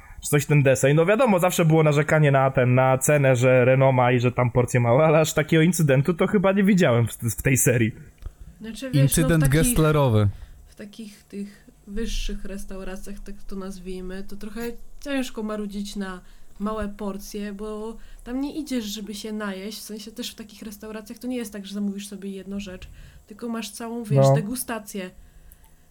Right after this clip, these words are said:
Speaker 2: I za to
Speaker 1: No
Speaker 2: płacisz
Speaker 1: tak.
Speaker 2: też te x pieniędzy i dostajesz taką małą porcyjkę. Ale już jak
Speaker 1: No.
Speaker 2: zamawiasz z takiej restauracji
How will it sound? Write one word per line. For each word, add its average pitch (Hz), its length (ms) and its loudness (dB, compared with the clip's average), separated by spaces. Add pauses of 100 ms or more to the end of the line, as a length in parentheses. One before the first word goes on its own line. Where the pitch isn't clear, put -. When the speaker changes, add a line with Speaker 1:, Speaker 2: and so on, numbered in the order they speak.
(160)
Speaker 2:
I 113 80 -12
za 117 120 -4
to - 120 -10
Speaker 1:
No 135 100 2
Speaker 2:
płacisz 160 260 4
Speaker 1:
tak. 113 100 -2
Speaker 2:
też 101 220 -8
te 190 340 -8 (120)
x 202 240 -10
pieniędzy 214 600 -8
i 208 100 -12
dostajesz 214 420 -12
taką 240 200 -14
małą 226 320 -8
porcyjkę. 208 680 -10 (840)
Ale 208 280 -8
już 233 140 -6
jak - 100 0
Speaker 1:
No. 247 100 2
Speaker 2:
zamawiasz 233 400 -4
z - 60 -12
takiej 226 320 -10
restauracji 214 840 -10